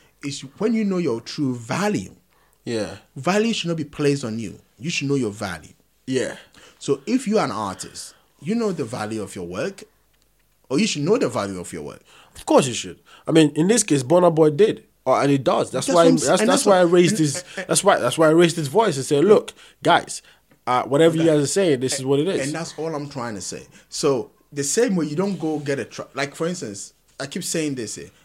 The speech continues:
Speaker 1: If, let's say, Shatta was on a track with, um, let's say, um, Sean Paul.
Speaker 2: Yeah.
Speaker 1: Right. Sean Paul is a big dancehall artist.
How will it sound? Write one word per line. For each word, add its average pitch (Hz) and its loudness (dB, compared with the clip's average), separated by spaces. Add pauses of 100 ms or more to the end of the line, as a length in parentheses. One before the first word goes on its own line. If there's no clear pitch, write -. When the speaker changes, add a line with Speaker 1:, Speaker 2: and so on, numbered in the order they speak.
(120)
Speaker 1:
If, 202 -10
let's 185 -6
say, 156 -6
Shatta 139 -6
was 120 -8
on 113 -10
a 101 -12
track 120 -12
with, 98 -12
um, 82 -14
let's 143 -8
say, 127 -10 (340)
um, 107 -16 (460)
Sean 104 -14
Paul. 92 -16 (680)
Speaker 2:
Yeah. 104 -8
Speaker 1:
Right. 87 -14 (320)
Sean - -16
Paul 262 -4
is 208 -6
a - -16
big 104 -8
dancehall 87 -10
artist. 73 -16